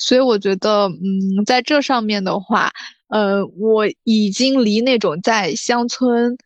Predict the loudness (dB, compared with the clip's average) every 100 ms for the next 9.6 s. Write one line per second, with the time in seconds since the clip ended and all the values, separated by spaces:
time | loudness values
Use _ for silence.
0 | _ -2 0 2 0 0 0 0 2 2
1 | 2 2 2 2 0 -2 -2 0 0 0
2 | -4 _ _ 0 2 2 2 2 2 -2
3 | -4 -10 -4 0 2 0 0 0 0 0
4 | 0 -2 0 0 0 0 -2 0 0 -2
5 | -4 -2 -2 -2 0 -2 2 0 0 -2
6 | -2 -4 -4 -20 _ _ 2 2 2 2
7 | 2 0 0 0 -2 -6 -6 -6 -6 -2
8 | 0 0 0 0 -2 -4 -2 -2 -4 -2
9 | -2 0 0 0 0 -4